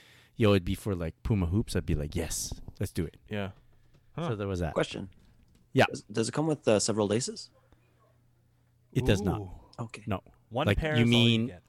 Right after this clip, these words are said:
Speaker 1: other than yellow?
Speaker 3: Yes, other than yellow.
Speaker 1: No, no. It only came with, uh, yellow pair on. Yeah.
Speaker 4: Ah, they're very modern looking.
Speaker 1: Well,
Speaker 4: Very sleek. Very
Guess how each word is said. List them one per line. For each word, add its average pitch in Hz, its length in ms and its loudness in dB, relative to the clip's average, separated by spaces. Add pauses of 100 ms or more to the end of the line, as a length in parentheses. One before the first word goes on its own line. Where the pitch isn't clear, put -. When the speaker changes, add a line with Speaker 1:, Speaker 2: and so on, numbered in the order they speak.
Speaker 1:
other 110 320 6
than 107 240 2
yellow? 156 440 2
Speaker 3:
Yes, 104 300 -4
other 113 220 -2
than 107 180 -2
yellow. 87 300 -6 (600)
Speaker 1:
No, 123 360 6 (220)
no. 110 160 -2 (180)
It 110 60 -4
only 107 280 2
came 98 360 -2
with, 95 220 -6
uh, 90 340 -2 (100)
yellow 95 260 -4
pair - 280 -14
on. 80 180 -12 (880)
Yeah. 85 100 -6 (460)
Speaker 4:
Ah, 160 680 -12 (320)
they're 107 120 -8
very 147 380 -8
modern 113 500 -6
looking. 101 340 -14 (760)
Speaker 1:
Well, 117 400 4
Speaker 4:
Very - 20 -2 (320)
sleek. - 420 -14 (180)
Very 123 440 -10